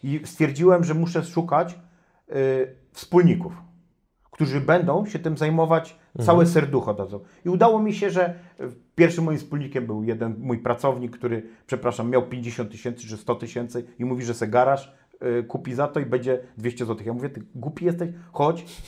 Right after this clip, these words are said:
Speaker 1: zrób sobie, oznajcie miasto, otwórz sobie”, i, no, i go przekonałem. No i dzisiaj jest jednym z moich większych wspólników.
Speaker 2: Mhm.
Speaker 1: E, taka prosta historia. No, e, on przyprowadził następną osobę, e,
Speaker 2: Mhm.
Speaker 1: później zadzwonił kolega, mówi, że ma syna, nie ma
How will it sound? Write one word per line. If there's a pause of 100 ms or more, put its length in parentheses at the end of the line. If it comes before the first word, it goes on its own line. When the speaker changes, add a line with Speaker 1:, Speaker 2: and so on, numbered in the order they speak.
(240)
Speaker 1:
zrób
sobie,
oznajcie
miasto,
otwórz
sobie”, (280)
i,
no,
i
go
przekonałem.
No
i
dzisiaj
jest
jednym
z
moich
większych
wspólników. (280)
Speaker 2:
Mhm.
Speaker 1:
E,
taka
prosta
historia.
No,
e, (160)
on
przyprowadził
następną
osobę,
e, (320)
Speaker 2:
Mhm.
Speaker 1:
później
zadzwonił
kolega, (240)
mówi,
że
ma
syna,
nie
ma